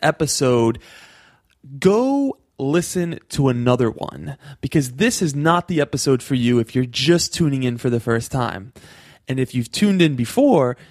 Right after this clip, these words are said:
then this episode is specifically for you, because you know what? I'd like to have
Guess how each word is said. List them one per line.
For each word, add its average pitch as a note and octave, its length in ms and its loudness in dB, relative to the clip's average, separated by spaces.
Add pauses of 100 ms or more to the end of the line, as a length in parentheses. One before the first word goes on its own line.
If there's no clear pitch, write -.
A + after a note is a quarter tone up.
(100)
then D3 140 -6
this C4 180 -4
episode F3+ 460 -2
is B2 120 -4
specifically - 840 -2
for - 160 -4
you, A2+ 360 -4 (200)
because D#3 280 0
you E3+ 80 0
know A3+ 160 4
what? A#3+ 360 -2 (540)
I'd B2+ 120 -6
like C#3+ 340 0
to F3+ 100 4
have C3 480 0